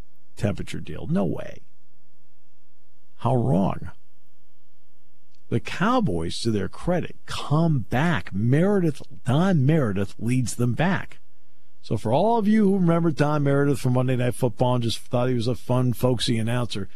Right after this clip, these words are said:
Don Meredith, to his credit, was a really good quarterback. And he brings them back. And I remember one play they ran, 'cause Tom Landry would have a, a little trick up his sleeve now and then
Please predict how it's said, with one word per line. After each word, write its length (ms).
Don 140
Meredith, 360
to 100
his 120
credit, 300
was 120
a 80
really 340
good 200
quarterback. 580
And 80
he 40
brings 380
them 140
back. 380
And 120
I 40
remember 300
one 380
play 280
they 160
ran, 280
'cause 120
Tom 260
Landry 380
would 140
have 200
a, 40
a 160
little 220
trick 320
up 160
his 120
sleeve 420
now 260
and 100
then 380